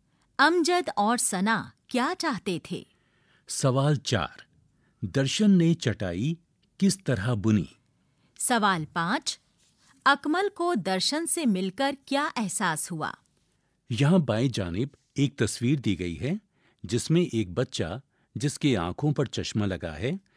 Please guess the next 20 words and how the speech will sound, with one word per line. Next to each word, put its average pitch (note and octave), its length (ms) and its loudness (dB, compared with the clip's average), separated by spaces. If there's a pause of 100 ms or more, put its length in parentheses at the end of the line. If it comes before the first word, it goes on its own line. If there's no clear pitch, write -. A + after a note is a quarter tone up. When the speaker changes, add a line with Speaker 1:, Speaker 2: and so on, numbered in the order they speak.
(280)
Speaker 2:
और B2 200 2
वो B2 240 0
अपने C3 360 -2
पैरों A2 480 0
से G#2+ 320 -2 (260)
चटाई D3 340 0
बुन G2+ 220 0
रहा F2+ 220 -4
है। D2+ 260 -10 (840)
खाली E3+ 420 2
जगहों C3+ 360 0
में F#2 260 0 (340)
मुनासिब C#3 640 2
लफ्ज F#2 340 -2
लिखिए। A2+ 520 -4 (1400)
Speaker 1:
एहसास, G3 840 0 (560)
दर्शन, G3 720 0 (520)
हौसला, A#3 800 0 (560)
शदीद, A3+ 800 0 (440)
बुनाई। A3+ 640 2